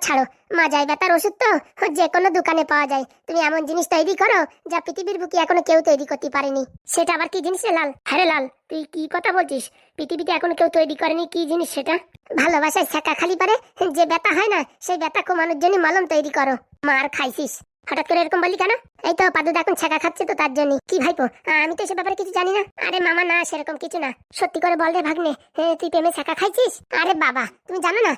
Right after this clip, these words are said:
সারা গ্রামের মানুষ জানিয়ে গেল এখন, তুমি জানো না? কই আমার বলেনি তো। এই এসব ফাজলামি কথা বাদ দে, সত্যি করে বল তো পাদু, তুই কি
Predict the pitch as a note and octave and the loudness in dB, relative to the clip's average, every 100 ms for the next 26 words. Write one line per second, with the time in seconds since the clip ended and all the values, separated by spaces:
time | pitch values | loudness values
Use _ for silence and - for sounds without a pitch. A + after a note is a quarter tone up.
0 | - - F#4 F4 D#4+ E4+ E4+ E4+ F4+ F4 | -4 -4 -2 0 0 0 0 0 -2 -2
1 | F4+ F#4+ G4 G4 G4 F#4 G4+ G#4 A4+ E4+ | 0 2 2 0 0 0 2 4 4 2
2 | - _ - F#4 F#4 F#4 F4+ G4 G4 A4+ | -4 _ 0 0 2 0 0 -2 -2 -4
3 | - _ D#4 D#4 D4+ C#4+ D4 - D#4 D4 | -4 _ 2 4 2 0 -4 -4 -4 -2
4 | D4+ D4+ D4 C#4+ B3+ C4 - _ - D4+ | -2 0 0 -2 -2 -4 -8 _ -8 -6
5 | D#4+ D#4+ D#4 D#4+ E4 E4+ F4 F4 _ _ | -2 0 0 -2 -2 0 0 -4 _ _
6 | D#4+ | -8